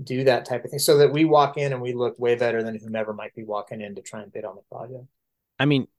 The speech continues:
Speaker 2: even with, like, three D printing tooling for the shop, you know, we started doing that. We have a tubing roll, uh,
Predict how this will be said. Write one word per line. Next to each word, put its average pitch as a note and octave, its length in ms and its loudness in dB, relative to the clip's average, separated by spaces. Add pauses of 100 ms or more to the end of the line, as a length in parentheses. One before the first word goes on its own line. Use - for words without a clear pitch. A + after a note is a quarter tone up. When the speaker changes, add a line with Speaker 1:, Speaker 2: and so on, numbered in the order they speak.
Speaker 2:
even F3 340 4
with, A#2 340 2
like, A#2+ 220 0
three C3+ 260 2
D C3+ 80 4
printing A#2+ 480 -2
tooling B2 640 -2
for - 140 -8
the E2 100 -6
shop, - 540 0 (240)
you G#2+ 80 -2
know, G#2+ 220 2
we B2 200 0
started E3 360 2
doing G#2 300 -2
that. F#2+ 240 -4
We B2+ 120 -2
have C#3+ 160 0
a F#2 40 -4
tubing A#2+ 580 -2
roll, A2 320 0
uh, F2 240 -4